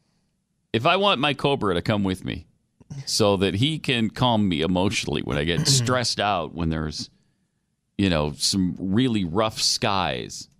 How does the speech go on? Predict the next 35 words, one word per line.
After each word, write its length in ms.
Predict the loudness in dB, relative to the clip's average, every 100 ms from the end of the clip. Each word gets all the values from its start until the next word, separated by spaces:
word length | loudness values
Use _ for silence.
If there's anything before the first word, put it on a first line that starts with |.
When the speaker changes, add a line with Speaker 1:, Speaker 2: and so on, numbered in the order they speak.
| _
Speaker 2:
Mm-hmm. 340 | -2 -2 0 -4 -6 _
Speaker 1:
bad 400 | -4 0 0 0
turbulence, 760 | 2 2 2 -2 -4 -6 -8 -14 _ _ _ _
well, 180 | -2 2
then 160 | 4 4
I'm, 320 | 2 0 -4 -2
I'm 120 | 2
not 100 | 2
gonna 140 | 0 -2
fly 220 | -2 0
your 140 | 0
airline 380 | 0 -2 -4 -10 -14 -6
if 60 | -4
I 80 |
can't 160 | -2 -2
bring 160 | -4 -4
my 120 | -6
snake. 480 | -4 -4 -4 -8 -10 -8
Speaker 2:
I 40 |
wanna 80 | -8 -2
know 160 | 0 0
what 140 | -2
a 80 | -4
sugar 580 | -2 0 4 4 4 2
glider 460 | 2 2 2 0
is. 500 | 0 0 -2 -12 -20 _ _ _ _ _ _
What 120 | -6 -4
is 140 | -4
a 60 | -2
<laughs> 40 | -2
sugar 500 | -4 -6 -6 -4 -6
glider? 560 | -8 -18 -20 -20 -20 _ _ _ _ _
Speaker 1:
It's 140 | -8 -2
like 200 | 0 2
a, 480 | 4 4 2 0